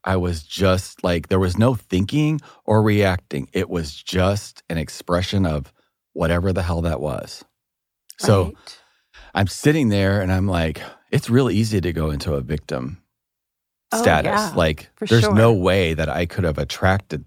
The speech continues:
Speaker 1: that into my life. How the hell do I attract somebody to come and beat on my door at one thirty in the morning? Right?
Speaker 2: Mm-hmm.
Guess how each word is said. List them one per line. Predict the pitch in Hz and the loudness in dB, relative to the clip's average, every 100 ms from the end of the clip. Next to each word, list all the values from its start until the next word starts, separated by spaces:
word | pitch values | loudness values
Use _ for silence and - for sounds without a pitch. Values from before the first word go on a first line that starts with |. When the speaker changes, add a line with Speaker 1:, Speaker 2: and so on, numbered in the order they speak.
| - | 0
Speaker 1:
that | 87 85 - _ _ _ - | 0 0 -6 _ _ _ -2
into | 95 - | -2 0
my | 78 78 | 0 0
life. | 98 95 - _ _ _ | 0 -2 -6 _ _ _
How | 110 | 0
the | 113 107 | 2 2
hell | 110 127 | 2 2
do | 107 90 | 2 0
I | |
attract | 85 104 90 | 0 0 -2
somebody | - 98 92 | -2 0 0
to | 78 | -2
come | - 101 | -2 0
and | 87 71 - | 0 -2 -4
beat | 90 117 - | 0 0 0
on | 101 95 | -2 0
my | 87 78 | 0 -2
door | 69 85 95 80 64 50 - - - - | -4 0 2 0 -4 -8 -12 -20 -20 -8
at | - | -6
one | 78 85 95 | -2 -2 0
thirty | 92 87 87 | 0 0 -2
in | 64 | -2
the | 78 | -2
morning? | 78 73 62 - - _ _ _ _ _ _ | -2 -2 -4 -10 -18 _ _ _ _ _ _
Right? | 82 95 131 247 - - | 0 2 2 -2 -14 -8
Speaker 2:
Mm-hmm. | 208 185 151 214 214 | -4 -4 -4 -6 -6